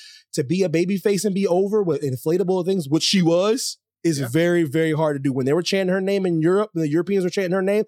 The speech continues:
Speaker 1: she was, had inflatables. Like, you know what I'm trying to say? It's like, so Bayley's been over as both. So, like, so I, I know she probably thought she was getting stale, but honey, you one of the rare people that were over as a babyface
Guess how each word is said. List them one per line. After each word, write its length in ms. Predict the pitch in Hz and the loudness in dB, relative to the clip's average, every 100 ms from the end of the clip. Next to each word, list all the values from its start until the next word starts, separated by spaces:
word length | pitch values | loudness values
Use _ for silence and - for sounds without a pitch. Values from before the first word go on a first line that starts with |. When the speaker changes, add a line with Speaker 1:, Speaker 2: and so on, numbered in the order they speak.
| _ | _
Speaker 1:
she 120 | - 175 | -2 0
was, 140 | 143 151 | 0 0
had 160 | 147 | -2
inflatables. 540 | 123 - 156 131 101 135 | -2 0 0 0 -6 -4
Like, 120 | 131 | 0
you 60 | 185 | 2
know 60 | |
what 100 | 214 | 2
I'm 60 | 202 | 2
trying 120 | 196 | 0
to 40 | |
say? 80 | 185 | 0
It's 60 | 170 | -2
like, 120 | 131 - | -4 -6
so 120 | - 165 | -4 0
Bayley's 340 | 165 269 269 | 2 2 0
been 140 | 180 208 | 0 0
over 240 | 190 160 | 0 0
as 120 | 131 | -2
both. 580 | 104 151 110 - - - _ _ _ _ _ _ _ | -2 -2 -2 -6 -16 -16 _ _ _ _ _ _ _
So, 140 | - | 0
like, 160 | 185 170 | 2 2
so 180 | 175 165 | 0 0
I, 100 | 170 156 | 0 0
I 120 | 185 | 0
know 200 | 185 220 | 2 0
she 160 | - 214 | 0 -2
probably 240 | 214 185 | 0 -2
thought 240 | 165 180 170 | 0 -2 -2
she 100 | 180 | -4
was 120 | 151 | -2
getting 220 | 156 143 | -2 -2
stale, 480 | 135 - 185 202 214 | -4 -2 0 2 0
but 240 | 143 135 - _ _ _ | -2 -6 -6 _ _ _
honey, 240 | 185 220 | 0 0
you 140 | 208 220 | 2 2
one 140 | 202 | 2
of 60 | 143 | 0
the 60 | |
rare 240 | 131 151 185 | 2 2 0
people 240 | 196 165 | -2 -2
that 80 | 151 | 0
were 120 | 135 | 2
over 260 | 139 127 117 | 0 0 -2
as 100 | 117 | -2
a 60 | |
babyface 380 | 131 135 131 127 | -2 -2 0 -2